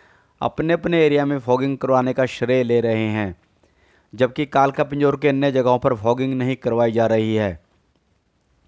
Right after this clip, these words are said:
पिंजौर और कालका एरिया के लोगों और पार्षदों में भी भारी रोष है,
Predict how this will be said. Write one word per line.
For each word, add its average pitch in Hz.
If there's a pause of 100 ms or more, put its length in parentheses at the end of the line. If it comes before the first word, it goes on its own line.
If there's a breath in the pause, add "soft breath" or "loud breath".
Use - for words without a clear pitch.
(180)
पिंजौर 135
और 123
कालका 123
एरिया 131
के 127
लोगों 120 (420 soft breath)
और 127
पार्षदों 127
में 143
भी 143
भारी 113
रोष 110
है, 107